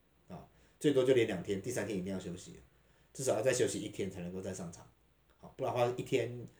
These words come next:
投一休一这样子是比较好啦，啊，那 closer 的话，closer 的使用方法就是要更谨慎，因为他毕竟是你最重要的投手，通常是在有领先的时候，closer 才会出来，除非你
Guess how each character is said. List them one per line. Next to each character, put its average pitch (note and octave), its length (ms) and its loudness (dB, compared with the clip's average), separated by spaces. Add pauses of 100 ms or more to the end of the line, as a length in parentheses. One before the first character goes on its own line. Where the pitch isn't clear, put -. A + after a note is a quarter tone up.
(460)
投 B2 180 4
一 C3 100 4
休 C3 240 6
一 C3+ 40 2
这 D3 80 4
样 B2+ 100 4
子 A2+ 60 -2
是 C#3+ 80 -6
比 - 100 -10
较 - 140 0
好 - 300 -8
啦， - 60 -18 (220)
啊， - 120 -16 (200)
那 C3+ 300 0 (300)
closer C#3+ 360 10
的 B2 120 6
话， D3 300 10
closer C3+ 340 8
的 A#2 80 6
使 G2+ 120 -2
用 A#2+ 120 2
方 B2 160 2
法 F2+ 140 0
就 G#2+ 140 -6
是 A#2 160 -2
要 A2+ 100 0
更 G2+ 140 0
谨 - 200 -8
慎， F#2 180 -8 (440)
因 C3+ 120 0
为 C3 60 6
他 B2+ 80 4
毕 C#3 140 6
竟 C3+ 120 2
是 C#3 140 0
你 F#2 60 -2
最 A#2 140 0
重 G#2+ 180 2
要 G#2 120 -2
的 - 60 -4
投 - 140 -8
手， - 120 -12 (100)
通 C3+ 160 0
常 A2+ 100 -2
是 B2+ 120 -8
在 B2 120 0
有 G2 200 -4
领 F#2+ 200 -4
先 G#2 200 -4
的 F#2 60 -6
时 G2 160 -12
候， - 240 -8 (520)
closer F#2 280 -6
才 F2 140 -8
会 F2 60 -6
出 F2+ 200 -8
来， - 60 -12 (540)
除 A#2 160 -6
非 D3+ 180 8
你 G2+ 300 -2